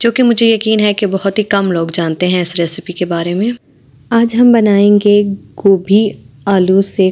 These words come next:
कोफ्ते, जो कि नहायत ही आसान भी हैं और बहुत ही मज़े के बनने वाले हैं और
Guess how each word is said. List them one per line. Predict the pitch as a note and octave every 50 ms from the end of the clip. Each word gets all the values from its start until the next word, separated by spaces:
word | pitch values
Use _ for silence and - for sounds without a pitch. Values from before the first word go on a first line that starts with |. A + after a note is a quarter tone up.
| F#3
कोफ्ते, | - F3+ E3+ F3 - - - - - - - - - - - _ _ _ _ _ _ - - - - - - - - _ _
जो | - G3 F3+
कि | F#3 - G3 F#3+ F#3 F#3
नहायत | F3+ F#3 F3+ F3+ E3+ E3+ E3+ G#3
ही | G3+ - -
आसान | F#3 F3 F3 - F#3+ F3 F3 F3+ F#3+ G3
भी | A3+ A3+
हैं | A3 A#3 A#3+ A#3+ - - -
और | F#3+ G3 F#3
बहुत | F#3 G3+ F#3 G#3+ G#3 A#3+
ही | A3+
मज़े | G3+ F3+ E3+ D#3+ F3 G3 G#3
के | A#3 A#3
बनने | G#3+ G#3+ G#3 G#3 G#3 G#3
वाले | G3+ G3 G3+ G3+ G3+ G#3 G#3
हैं | G3 G#3 G#3+ G#3+ -
और | - - F3+ F3 E3+ E3+ E3+ E3+ F3